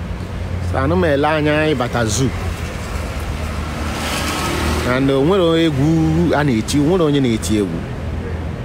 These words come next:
Nwere onye na-eti egwu, ụjọ na-atụ onye ọbụla, unknown gunmen, dị onye na-aghọta economy mere nghasa, nwere onye na-eti egwu.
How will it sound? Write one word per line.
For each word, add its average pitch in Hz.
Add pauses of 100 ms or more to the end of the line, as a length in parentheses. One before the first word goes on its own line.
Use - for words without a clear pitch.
(1500)
Nwere 147
onye 123
na-eti 107
egwu, 104
ụjọ 135
na-atụ 98
onye 104
ọbụla, 85 (180)
unknown 120
gunmen, 101 (280)
dị 98
onye 98
na-aghọta 123
economy 135
mere 92
nghasa, 107 (120)
nwere 180
onye 120
na-eti 95
egwu. 76